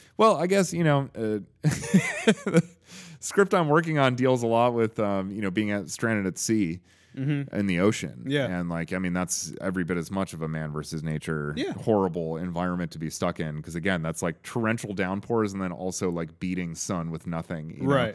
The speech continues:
Speaker 1: Being
Speaker 2: yeah.
Speaker 1: surrounded by water you can't drink, you know, when you're, like, dying of thirst is
Speaker 2: Mm-hmm.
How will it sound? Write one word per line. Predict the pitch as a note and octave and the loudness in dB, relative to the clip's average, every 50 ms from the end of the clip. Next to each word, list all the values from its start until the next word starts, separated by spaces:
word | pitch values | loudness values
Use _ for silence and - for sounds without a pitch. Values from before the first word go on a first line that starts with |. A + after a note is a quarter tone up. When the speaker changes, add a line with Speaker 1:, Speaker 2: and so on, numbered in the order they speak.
| - - - | -8 -12 -4
Speaker 1:
Being | - - C#3+ C#3+ | 2 4 4 4
Speaker 2:
yeah. | D3 | 4
Speaker 1:
surrounded | - - B2+ A#2 G#2+ G#2+ A2 A#2 A2+ | 2 2 4 4 4 4 4 2 4
by | A2 G2+ G2+ | 4 4 4
water | F#2+ F#2 F2+ F#2 F#2+ G2 G#2 | 4 4 2 2 2 2 2
you | G2 F2 | 2 0
can't | - G2 F#2 F2+ - | -2 -4 -6 -6 -4
drink, | - F2 E2+ F2+ G2+ - - _ _ _ - - _ _ _ - | -4 -4 -4 -4 -4 -6 -10 _ _ _ -20 -20 _ _ _ -4
you | A#2 G#2+ | 0 2
know, | G#2 G2+ G2+ | 4 4 4
when | G#2 G2+ F#2 | 4 2 2
you're, | F2 F2 | 2 0
like, | E2+ E2+ E2+ D#2+ | 2 0 0 0
dying | - F2 E2+ F2+ F2+ F2 | -2 -2 0 0 0 -2
of | E2+ - | -4 -2
thirst | - F#2+ F2+ G2 A2 A#2 - - - | 0 0 2 2 0 0 -2 -4 -4
is | - - F#2+ F#2 F2+ C#3+ C#3+ C#3+ | -2 0 0 0 0 0 -2 -4
Speaker 2:
Mm-hmm. | C#3 | -6